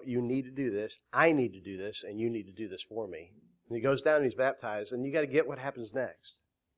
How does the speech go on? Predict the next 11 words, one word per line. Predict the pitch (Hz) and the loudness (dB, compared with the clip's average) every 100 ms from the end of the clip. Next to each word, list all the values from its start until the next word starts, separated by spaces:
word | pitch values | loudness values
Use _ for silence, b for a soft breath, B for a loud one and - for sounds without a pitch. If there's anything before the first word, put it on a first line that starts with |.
| - | -6
Okay? | 104 120 135 _ _ _ _ _ _ - | -6 -6 -16 _ _ _ _ _ _ 0
'Cause | 139 | 2
if | 143 | 6
I | 180 | 6
went | 214 208 208 | 8 6 6
and | 175 | 4
got | 175 175 | 4 4
baptized, | 180 - 190 190 | 2 2 -2 0
and | 147 | 2
I | 165 | 2
did, | 107 90 | 0 -6